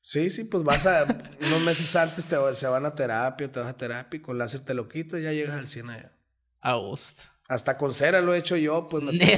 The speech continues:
Speaker 1: toca, ya no batallas, pues, de perdida unos dos, tres meses, ya no batallas que tienes que estarte depilando y la madre.
Speaker 2: Pero no te gusta estar depilado todo el tiempo.
Speaker 1: Pues, mm,
Speaker 2: O sea,
Speaker 1: real-
Speaker 2: ¿no lo tomas como un hábito, como me decías?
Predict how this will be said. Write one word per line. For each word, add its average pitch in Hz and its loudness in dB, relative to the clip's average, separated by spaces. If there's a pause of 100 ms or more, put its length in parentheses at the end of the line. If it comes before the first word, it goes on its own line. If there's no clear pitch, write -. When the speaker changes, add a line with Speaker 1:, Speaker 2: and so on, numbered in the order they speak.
Speaker 1:
toca, 160 2 (260)
ya 156 6
no 190 4
batallas, 160 0
pues, 151 -4 (140)
de 131 -4
perdida 131 -2
unos 147 -2
dos, 147 -4
tres 151 -2
meses, 151 0
ya 131 0
no 135 -2
batallas 117 -2
que 117 -12
tienes 113 -10
que - -12
estarte 117 -10
depilando 92 -12
y - -20
la - -20
madre. - -20 (320)
Speaker 2:
Pero 135 4
no 123 -2
te 139 -2
gusta 127 0
estar 123 0
depilado 117 -4
todo 117 -10
el 117 -12
tiempo. 127 -14 (300)
Speaker 1:
Pues, 190 4
mm, 160 -6
Speaker 2:
O 139 2
sea, 160 6
Speaker 1:
real- 175 6
Speaker 2:
¿no 143 4
lo 151 4
tomas 156 2
como 123 -2
un 127 0
hábito, 135 0
como 123 -8
me 117 -6
decías? 127 -6